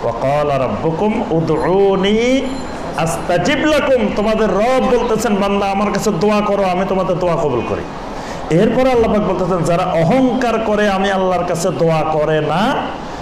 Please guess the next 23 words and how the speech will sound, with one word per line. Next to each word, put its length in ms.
তাদেরকে 500
লাঞ্ছিত 680
করে 280
জাহান্নামে 460
ঢুকানো 300
হবে।" 220
তাহলে 160
দোয়া 280
না 120
করলে 280
জাহান্নাম। 440
তাহলে 240
দোয়া 200
কত 280
গুরুত্বপূর্ণ 600
ইবাদত 520
একটা। 260
এখন 240
এই 220
দোয়া 380
কোনো 320
জায়গায় 480
পদ্ধতির 680